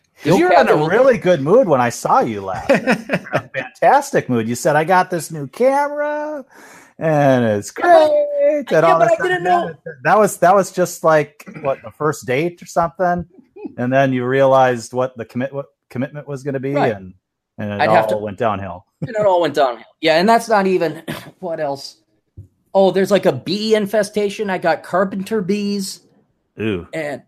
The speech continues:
Speaker 2: now I got, I gotta look that up. So I had to buy Dryon and a, and a sprayer. There's another forty bucks gone, but I bought it through Amazon this time. I wasn't gonna go down to the, to the bee assassin store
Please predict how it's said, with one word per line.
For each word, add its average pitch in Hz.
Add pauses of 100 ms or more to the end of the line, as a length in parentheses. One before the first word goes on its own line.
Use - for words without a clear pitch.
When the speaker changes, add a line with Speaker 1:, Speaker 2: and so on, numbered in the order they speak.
(100)
Speaker 2:
now 170
I 180
got, 175
I 175
gotta 180
look 180
that 202
up. 202
So 175
I 170
had 175
to 151
buy 151
Dryon 202
and 151
a, 127
and 135
a -
sprayer. 214
There's 208
another 202
forty 196
bucks 196
gone, 196
but 190
I 156
bought 202
it 220
through 240
Amazon 254
this 190
time. 208
I 202
wasn't 214
gonna 220
go 214
down 226 (220)
to 202
the, 170 (160)
to 196
the 175
bee 226
assassin 208
store 165